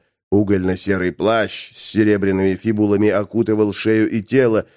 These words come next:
что вполне подходило ситуации. Изрыгающая слова голова могла бы торчать на шесте, и я не удивился бы, окажись оно именно так. А насчёт Аурпана,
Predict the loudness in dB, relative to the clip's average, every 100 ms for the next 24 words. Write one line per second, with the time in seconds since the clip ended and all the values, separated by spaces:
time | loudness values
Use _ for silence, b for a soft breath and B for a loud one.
0 | b -14 0 0 2 2 4 2 -2 -2
1 | 0 2 2 0 -2 -6 -6 -6 -10 -16
2 | -18 _ _ _ _ 2 4 2 2 2
3 | 2 2 2 2 2 2 2 2 2 2
4 | 2 0 0 b b 0 4 4 4 4
5 | 2 0 0 2 2 2 0 0 0 0
6 | 0 -4 _ _ -4 0 2 4 2 2
7 | 0 2 0 -2 -4 -2 -2 0 0 2
8 | 2 0 0 2 2 2 0 0 -4 -6
9 | -10 -14 _ _ _ _ _ _ _ _
10 | _ 0 2 2 0 -2 2 4 4 2
11 | 0 2 2 4 2 0